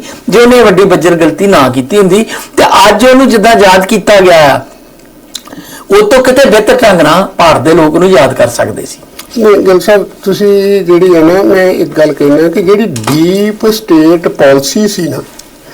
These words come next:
Speaker 2: ਉਹਦੇ ਵਿੱਚ ਮੈਨੂੰ ਗਿਲਾ ਰਹਿੰਦਾ ਹੈ ਕਿ ਜਿਹੜੇ ਬੜੇ ਡੈਮੋਕ੍ਰੇਟਿਕ ਕਹਿੰਦੇ ਨੇ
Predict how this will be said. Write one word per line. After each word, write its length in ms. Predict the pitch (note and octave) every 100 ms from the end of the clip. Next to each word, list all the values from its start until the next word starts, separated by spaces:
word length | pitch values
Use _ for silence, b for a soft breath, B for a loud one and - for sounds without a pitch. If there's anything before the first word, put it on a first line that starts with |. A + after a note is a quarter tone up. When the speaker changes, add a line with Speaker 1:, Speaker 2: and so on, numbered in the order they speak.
| B B B -
Speaker 2:
ਉਹਦੇ 240 | G3 A#3+
ਵਿੱਚ 280 | A3 G3+ A3 F#3+ F#3 F#3 F3 F3 E3+
ਮੈਨੂੰ 240 | E3+ F3+ D#3+ D3
ਗਿਲਾ 240 | F3+ G#3+
ਰਹਿੰਦਾ 300 | F#3 D3+ D#3+
ਹੈ 220 | D#3 D3+
ਕਿ 140 | D3 D#3+
ਜਿਹੜੇ 200 | D#3 D#3+
ਬੜੇ 280 | D3 D#3
ਡੈਮੋਕ੍ਰੇਟਿਕ 720 | C#3+ D3+ D3+ D#3+ D3 D3 D3+ C#3+
ਕਹਿੰਦੇ 320 | C3+ C#3 C#3+
ਨੇ 320 | C3+ C3+ C3+